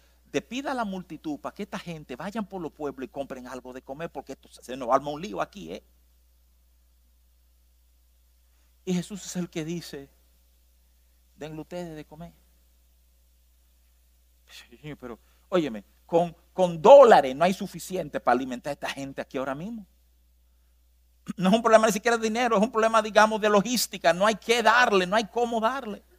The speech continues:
Señores, señores, toda la multiplicación de panes y peces comienza porque Jesús tiene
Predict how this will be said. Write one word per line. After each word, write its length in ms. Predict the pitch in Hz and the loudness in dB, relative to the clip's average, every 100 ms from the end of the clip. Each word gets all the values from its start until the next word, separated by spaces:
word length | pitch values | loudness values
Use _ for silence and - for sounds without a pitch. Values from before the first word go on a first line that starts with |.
| _ _ _ _ _ _ _ | _ _ _ _ _ _ _
Señores, 400 | - 214 220 175 _ _ | -14 -8 -6 -8 _ _
señores, 280 | 190 175 - _ - _ _ _ _ _ _ _ _ _ _ _ _ _ | -10 -10 -10 _ -20 _ _ _ _ _ _ _ _ _ _ _ _ _
toda 400 | 240 269 294 294 | -4 -4 -4 -8
la 140 | 247 | -8
multiplicación 800 | 180 170 - 175 156 156 - 180 | -10 -12 -16 -20 -18 -20 -16 -14
de 80 | 175 | -14
panes 360 | - 156 170 - | -14 -16 -16 -16
y 60 | |
peces 380 | 151 139 - - | -16 -16 -18 -20
comienza 520 | - 131 117 107 - - _ _ _ _ | -18 -16 -16 -18 -20 -20 _ _ _ _
porque 480 | 190 190 - 185 165 | -8 -8 -8 -12 -12
Jesús 1080 | - 185 165 - - 226 165 - - - _ _ _ _ _ | -12 -10 -10 -12 -14 -14 -16 -18 -20 -20 _ _ _ _ _
tiene 500 | 180 185 220 214 | -12 -8 -8 -8